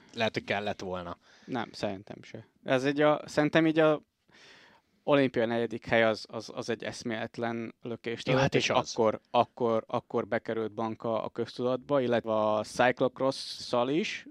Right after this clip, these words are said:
Speaker 2: de az inkább, az inkább így fel volt vezetve, tudod, hogy már hozta a kisebb versenyeken a, a jó eredményeket, majd, majd cyclocrosson is hozta, hozott, hozott, eh,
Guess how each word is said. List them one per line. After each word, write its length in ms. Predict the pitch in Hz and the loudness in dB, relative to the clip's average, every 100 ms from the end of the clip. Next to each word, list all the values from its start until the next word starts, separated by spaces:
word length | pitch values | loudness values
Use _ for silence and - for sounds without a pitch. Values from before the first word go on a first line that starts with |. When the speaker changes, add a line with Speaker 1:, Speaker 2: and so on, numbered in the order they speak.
| 285 | -6
Speaker 2:
de 160 | 123 120 | 0 0
az 260 | - 127 - | 0 -4 -4
inkább, 440 | 131 147 135 127 - - - - - _ _ | 0 4 4 4 -10 -20 -20 -20 -20 _ _
az 140 | 127 | 0
inkább 260 | 135 135 147 | 2 4 4
így 100 | 147 | 4
fel 240 | - 170 | 8 10
volt 240 | 139 127 117 | 10 4 2
vezetve, 400 | 127 117 110 113 | 2 2 -2 -4
tudod, 220 | 131 120 | -2 -2
hogy 120 | 117 | -2
már 180 | 113 117 | -4 0
hozta 460 | 135 - - 107 104 | 0 0 2 2 2
a 340 | 123 113 110 _ | -2 -4 -4 _
kisebb 360 | - 127 120 104 | -4 -2 -2 0
versenyeken 720 | 117 110 - 110 107 110 107 | 0 0 -2 -6 -6 -6 -4
a, 140 | 107 - | -6 -4
a 80 | 113 | -4
jó 180 | 113 | 0
eredményeket, 800 | 107 123 139 170 196 190 214 208 _ - - - | 0 0 -2 -2 -2 2 2 0 _ -20 -20 -2
majd, 480 | 113 131 123 113 - - | 4 8 8 4 -4 -6
majd 300 | 127 123 113 | 0 2 2
cyclocrosson 840 | - 110 107 113 - - - 117 | 0 0 0 -4 -8 -10 -8 -8
is 300 | 110 107 - - | -6 -8 -8 -10
hozta, 540 | - 113 - 110 104 101 | -2 -2 0 0 0 0
hozott, 540 | - 113 113 - - - | -2 0 0 -4 -12 -4
hozott, 480 | 120 107 117 - 123 | -2 0 -2 -4 -2
eh, 180 | 110 | 0